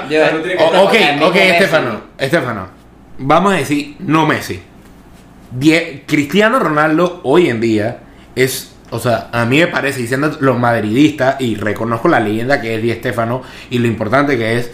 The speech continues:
Speaker 1: o sea, pero Cristiano Ronaldo consagrado en el Madrid como el mejor jugador de la historia del Madrid. Creo que eso un madridista no te lo puede discutir hoy en día. Cristiano es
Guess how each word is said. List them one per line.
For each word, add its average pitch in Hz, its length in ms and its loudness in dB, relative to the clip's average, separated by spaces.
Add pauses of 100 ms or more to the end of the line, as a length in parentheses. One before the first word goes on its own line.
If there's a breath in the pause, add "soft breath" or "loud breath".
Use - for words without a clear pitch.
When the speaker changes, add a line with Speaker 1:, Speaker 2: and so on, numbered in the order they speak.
(260 loud breath)
Speaker 1:
o 117 140 -2
sea, 127 260 2
pero 110 220 -4
Cristiano 123 500 -2
Ronaldo 147 720 2 (840)
consagrado 131 680 0
en 180 60 2
el 170 60 0
Madrid 131 300 0
como 160 200 -2
el 117 120 -2
mejor 110 400 0
jugador 127 580 0 (240 loud breath)
de 131 100 2
la 110 60 2
historia 131 340 0
del 110 100 0
Madrid. 104 380 -2
Creo 131 200 0
que 131 100 -2
eso 139 340 0 (260 loud breath)
un 160 120 0
madridista 147 440 0
no 160 140 -2
te 160 80 -6
lo 139 140 0
puede 139 160 2
discutir 120 400 -2
hoy 117 160 0
en 110 100 -2
día. 110 300 2 (260 loud breath)
Cristiano 180 640 2
es 175 300 0